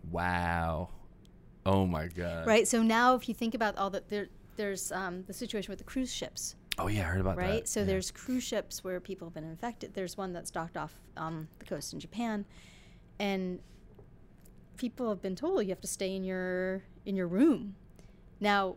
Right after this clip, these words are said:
Speaker 2: if you're, if you've got a, a window,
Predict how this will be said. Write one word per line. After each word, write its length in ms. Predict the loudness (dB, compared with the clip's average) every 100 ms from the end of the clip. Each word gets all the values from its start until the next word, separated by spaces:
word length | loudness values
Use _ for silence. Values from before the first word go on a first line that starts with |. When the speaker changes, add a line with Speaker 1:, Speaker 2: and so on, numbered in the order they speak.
| -4
Speaker 2:
if 220 | -4 -2
you're, 400 | 2 4 4 2 -6 -18 -20 -20 -20 -20 -20 -20 -20 -20 -8
if 160 | -6 -2
you've 380 | 0 0 -4 -2
got 200 | 2 2
a, 440 | 2 -2 -4 -6 -10 -18 -8
a 60 | 0
window, 460 | 2 4 2 0